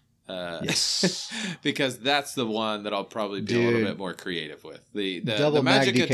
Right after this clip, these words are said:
Speaker 2: Ks will be a
Speaker 1: Templar.
Speaker 2: really good time.
Speaker 1: Ooh, that would be a lot of fun. The, the Magicka Templar in a B G world, you're just, you know, I hate to say it, you're just a little limited to, to what you can do and still be,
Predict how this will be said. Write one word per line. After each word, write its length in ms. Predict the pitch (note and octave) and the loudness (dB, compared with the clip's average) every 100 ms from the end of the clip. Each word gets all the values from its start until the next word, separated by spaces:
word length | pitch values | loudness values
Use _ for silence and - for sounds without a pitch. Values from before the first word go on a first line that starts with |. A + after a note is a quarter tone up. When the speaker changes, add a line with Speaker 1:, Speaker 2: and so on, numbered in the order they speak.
| A2+ | 4
Speaker 2:
Ks 80 | A#2 | 4
will 60 | A2 | 4
be 100 | A2+ | 4
a 40 | |
Speaker 1:
Templar. 180 | G#2 G#2+ | 4 4
Speaker 2:
really 200 | G#2+ G2+ | 4 2
good 160 | G2 F#2 | 0 -2
time. 360 | G2+ G2 G2 A2+ | -4 -4 -6 -4
Speaker 1:
Ooh, 200 | A2 G2+ | -4 -2
that 120 | A2 G2 | -4 -4
would 140 | D#2+ | -6
be 60 | D2+ | -10
a 60 | |
lot 140 | C2+ - | -12 -16
of 60 | |
fun. 100 | - C3 | -10 -4
The, 160 | E3+ D#3+ | -2 0
the 80 | |
Magicka 380 | D#3+ A3 G#3+ E3+ | 0 2 0 -2
Templar 760 | D#3 C#3 C#3 C3 C3 B2+ B2+ - _ _ _ _ _ _ _ - | -2 -2 0 2 2 0 -4 -12 _ _ _ _ _ _ _ -8
in 100 | G#2+ | -6
a 40 | G2 | 0
B 220 | B2+ C#3+ | 0 0
G 180 | B2+ A#2+ | 0 0
world, 680 | G2+ G2 F#2+ F#2+ F#2+ F#2 - _ _ _ _ _ _ _ | 0 -2 -2 -2 -4 -6 -12 _ _ _ _ _ _ _
you're 140 | - - | -20 -14
just, 640 | C#3 C3 - - - - _ _ _ _ _ - - | -10 -4 -4 -4 -8 -12 _ _ _ _ _ -20 -12
you 60 | |
know, 80 | A#2+ | -6
I 80 | B2 | -4
hate 160 | C#3 | -4
to 60 | C#3 | -2
say 220 | C3+ B2 | -2 -2
it, 60 | - | -2
you're 100 | A2 | -6
just 140 | B2 | -6
a 60 | D3+ | -4
little 240 | D#3 D3 | -4 -4
limited 460 | D3 C#3+ A#2 A2+ A2+ | -2 -2 -2 -2 -4
to, 220 | G#2+ G#2 | -6 -8
to 160 | - G#2+ | -8 -6
what 200 | G#2 F#2+ | -6 -6
you 120 | G#2+ | -8
can 200 | G#2+ F#2+ | -6 -6
do 560 | G2 F#2+ F2+ F2 F2 E2+ _ _ _ _ _ _ _ - | -4 -4 -4 -6 -8 -12 _ _ _ _ _ _ _ -12
and 180 | G2 - | -6 -4
still 540 | - G#2 G2 F2+ F2 | -4 -2 -2 -2 -4
be, 680 | - F2 E2 E2+ D#2+ E2 | -4 -6 -4 -6 -6 -8